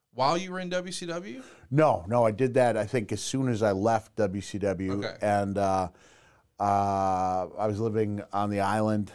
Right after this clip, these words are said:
Speaker 1: So you were hearing the
Speaker 2: Uh,
Speaker 1: show?
Speaker 2: Yeah, I was, I was hearing the show. I mean, it was a small show. It didn't have enormous, uh, uh, coverage, but it was, uh, it was very influential.
Speaker 1: Wrestling fans went out of their way to
Speaker 2: Yeah,
Speaker 1: hear it.
Speaker 2: they went out of their way to hear it.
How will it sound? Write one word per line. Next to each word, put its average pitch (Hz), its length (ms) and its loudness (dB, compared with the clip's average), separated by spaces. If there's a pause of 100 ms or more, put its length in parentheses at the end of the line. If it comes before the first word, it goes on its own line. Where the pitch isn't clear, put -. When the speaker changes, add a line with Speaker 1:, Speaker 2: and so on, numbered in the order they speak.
(140)
Speaker 1:
So - 140 -8
you 143 120 -4
were 127 100 -6
hearing - 260 0
the 85 60 -2
Speaker 2:
Uh, 76 40 -4
Speaker 1:
show? 95 420 -8
Speaker 2:
Yeah, 117 380 2
I 101 160 2
was, 120 280 0
I 127 100 4
was 127 160 -2
hearing 170 280 0
the 147 60 0
show. 131 400 4
I 110 60 -4
mean, 156 120 -4
it 175 40 -2
was 131 100 -6
a 123 60 -10
small 170 600 0
show. 107 640 0 (440)
It 90 120 -10
didn't 131 280 2
have 110 360 0
enormous, 95 560 -2
uh, 92 60 -4
uh, 87 720 -4 (240)
coverage, 135 520 -4 (120)
but 90 280 -8 (920)
it 120 200 -8
was, 101 400 -4
uh, 87 480 -4
it 98 100 -12
was 95 120 -8
very 117 260 -4
influential. 101 640 -6 (200)
Speaker 1:
Wrestling 135 380 -6
fans 117 280 -8
went 110 140 -14
out 117 180 -4
of 120 60 -2
their 110 100 -6
way 107 120 -4
to 127 80 -2
Speaker 2:
Yeah, 104 340 0
Speaker 1:
hear 85 60 -6
it. 101 40 -4
Speaker 2:
they 120 100 2
went 127 160 2
out 131 100 4
of 123 60 2
their 113 100 4
way 101 200 2
to 92 80 -4
hear 110 280 0
it. 104 180 0